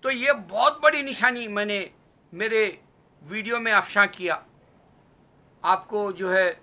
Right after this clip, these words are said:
साबित किया, सबूत दिया कि ये सारे पैगंबर, पैगंबर मुस्तफ़ा सल्लल्लाहु अलैहि वसल्लम की जो उम्मत में वली अल्लाहों की ख़बरें जो बनाई जाती है दरगाह की शक्ल की, वही सेम कंस्ट्रक्शन है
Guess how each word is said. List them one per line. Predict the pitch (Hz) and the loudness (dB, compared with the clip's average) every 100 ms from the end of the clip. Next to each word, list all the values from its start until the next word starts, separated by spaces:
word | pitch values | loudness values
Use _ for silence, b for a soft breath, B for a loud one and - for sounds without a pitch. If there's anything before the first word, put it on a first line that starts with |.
| _ _ - | _ _ -10
साबित | - 190 202 226 - | 0 2 2 -2 -12
किया, | 214 185 156 - | -4 -2 -2 -8
सबूत | - 214 196 247 | -14 -12 -8 -10
दिया | 175 190 160 - _ _ _ _ _ b b _ | -6 -2 -2 -2 _ _ _ _ _ b b _
कि | 233 | -2
ये | 240 226 247 254 | -2 0 -2 -2
सारे | - 214 240 254 | -4 0 2 0
पैगंबर, | 208 220 214 214 247 330 - _ _ _ _ _ _ _ - | -2 -4 -4 -4 -4 -4 -10 _ _ _ _ _ _ _ -2
पैगंबर | 208 214 240 262 233 220 - | -2 -2 -4 -4 -4 -10 -14
मुस्तफ़ा | 196 202 - 233 240 | -10 -8 -8 -6 -4
सल्लल्लाहु | - 226 226 226 214 | -4 -2 -2 0 0
अलैहि | 208 | 0
वसल्लम | 208 214 | -4 -8
की | 202 | -10
जो | 165 196 | -10 -8
उम्मत | 180 202 220 220 | -8 -6 -8 -6
में | 226 214 - _ _ | -6 -6 -8 _ _
वली | 156 185 202 | -6 -6 -4
अल्लाहों | 220 226 226 | 0 0 -2
की | 190 | -6
ख़बरें | 202 196 196 214 | -6 -6 -4 -6
जो | 185 196 | -6 -6
बनाई | 185 190 196 | -4 -4 -2
जाती | 190 185 190 | -4 -4 -6
है | 190 | -8
दरगाह | 151 170 180 190 | -4 -4 -2 -2
की | 180 | -4
शक्ल | 160 156 175 170 | -14 -12 -10 -12
की, | - 214 - b b - | -12 -16 -18 b b 0
वही | 214 262 285 262 _ _ _ _ _ _ _ _ _ | 2 2 0 -8 _ _ _ _ _ _ _ _ _
सेम | - 208 233 285 | -10 0 2 2
कंस्ट्रक्शन | 226 233 214 233 - 202 | -2 -4 -4 -6 -6 -6
है | 180 | -6